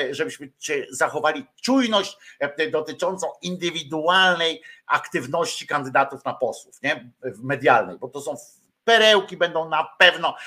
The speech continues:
e, i będzie coś, e, pięknego. Na razie, e, e, za,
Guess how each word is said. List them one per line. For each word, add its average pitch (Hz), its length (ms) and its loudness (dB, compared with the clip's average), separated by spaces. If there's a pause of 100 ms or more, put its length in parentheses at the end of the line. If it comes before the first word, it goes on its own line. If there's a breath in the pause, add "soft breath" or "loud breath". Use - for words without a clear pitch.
(180 loud breath)
e, 147 260 -2
i 147 120 -8
będzie 143 260 -2
coś, 127 300 -4
e, 123 260 -6
pięknego. 120 500 -4 (240 loud breath)
Na 156 340 4
razie, 220 560 2 (500 loud breath)
e, - 60 2
e, 147 200 2 (560)
za, 147 500 0